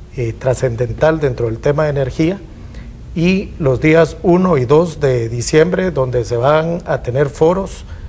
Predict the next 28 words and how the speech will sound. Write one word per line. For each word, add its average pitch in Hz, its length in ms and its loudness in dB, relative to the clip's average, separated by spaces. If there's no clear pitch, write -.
exposiciones 139 1000 0
y, 180 260 -2
lógicamente, 151 720 2
todo 151 240 2
lo 147 140 0
que 117 100 -4
son 135 160 0
los 156 140 0
stands 151 420 0
donde 127 240 0
se 113 140 -4
puede 151 480 2
ver 147 260 2
la 156 220 2
tecnología 127 800 2
y - 20 -2
los 123 160 -2
servicios 156 680 0
que 127 120 2
tanto 165 500 2
compañías 131 600 2
nacionales 127 580 0
como 120 360 -4
centroamericanas 123 1000 -2
van 135 140 4
a 139 40 4
mostrar 131 540 0
al, 120 400 -4